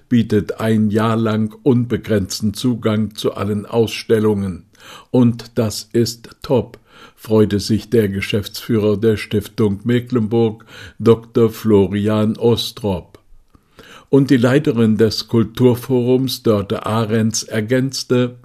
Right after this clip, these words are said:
„Unser gemeinsames Jahresticket macht Lust auf mehr, auf Mehrfachbesuche von Ausstellungen, die einem besonders gefallen haben, und auf Neuentdeckungen.“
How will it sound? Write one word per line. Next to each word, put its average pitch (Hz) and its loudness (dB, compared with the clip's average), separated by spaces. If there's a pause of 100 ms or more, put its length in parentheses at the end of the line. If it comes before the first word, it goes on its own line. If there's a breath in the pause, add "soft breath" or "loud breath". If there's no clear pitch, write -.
(520 loud breath)
„Unser 156 2
gemeinsames 143 0
Jahresticket 127 -2
macht 107 -4
Lust 104 -2
auf 110 0
mehr, 117 0 (400 loud breath)
auf 135 0
Mehrfachbesuche 123 0
von 107 -2
Ausstellungen, 120 0 (280 loud breath)
die 120 2
einem 107 2
besonders 101 -2
gefallen 113 0
haben, 104 -2 (560 loud breath)
und 117 4 (380)
auf 127 -4 (240)
Neuentdeckungen.“ 95 -2